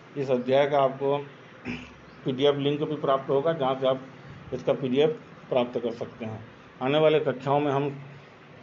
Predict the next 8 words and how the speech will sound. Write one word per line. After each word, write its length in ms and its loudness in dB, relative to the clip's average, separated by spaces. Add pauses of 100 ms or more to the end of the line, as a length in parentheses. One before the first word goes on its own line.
(320)
सीजीपीएससी 640 -2
का 120 4
संपूर्ण 420 0
syllabus, 420 2
सीजी 440 -6
व्यापम, 520 2 (420)
मंडी 280 2
निरीक्षक 480 2